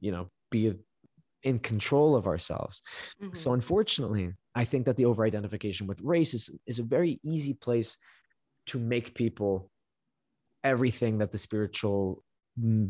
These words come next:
Speaker 1: the mystics, the gurus, the teachers are kind of trying to advocate against, or, like, th-, what they're advocating for is very much in contrast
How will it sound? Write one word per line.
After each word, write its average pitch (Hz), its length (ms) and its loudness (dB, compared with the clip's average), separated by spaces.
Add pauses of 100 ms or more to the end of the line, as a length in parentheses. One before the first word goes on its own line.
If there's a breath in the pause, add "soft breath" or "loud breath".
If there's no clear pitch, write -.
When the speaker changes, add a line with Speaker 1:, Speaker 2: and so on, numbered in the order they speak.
Speaker 1:
the 110 120 2
mystics, 110 480 2
the 110 100 -2
gurus, 104 420 2
the 98 100 -8
teachers 104 420 -6 (480 loud breath)
are 113 80 -4
kind 123 280 0
of 110 80 2
trying 104 280 -2
to - 200 -6
advocate 95 600 -4 (720)
against, - 580 -4 (120)
or, 117 180 2
like, 101 200 0 (400 loud breath)
th-, 127 100 0
what 175 160 2
they're 190 100 4
advocating 135 560 2
for 139 480 2 (520)
is 120 120 2
very 131 220 4
much 113 260 2
in 104 120 -4
contrast 117 720 -2